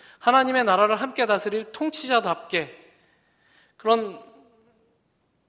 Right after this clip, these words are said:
하나님을 닮은 자로서의 자질들을 갖춰 나가는 그런 일에 매진을 해야지 뭐하러 다시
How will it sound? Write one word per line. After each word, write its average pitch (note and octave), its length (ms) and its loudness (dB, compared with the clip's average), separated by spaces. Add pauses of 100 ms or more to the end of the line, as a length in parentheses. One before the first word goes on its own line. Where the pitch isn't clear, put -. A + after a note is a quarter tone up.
(400)
하나님을 A#3+ 500 -2
닮은 G#3 500 -4
자로서의 G3 600 -4
자질들을 F#3 760 -4 (300)
갖춰 - 420 0
나가는 C#3 540 -2 (520)
그런 A#3+ 360 4
일에 F3 240 0
매진을 C3+ 480 -8
해야지 C3+ 420 -16 (1160)
뭐하러 D#3+ 400 -8
다시 - 500 -12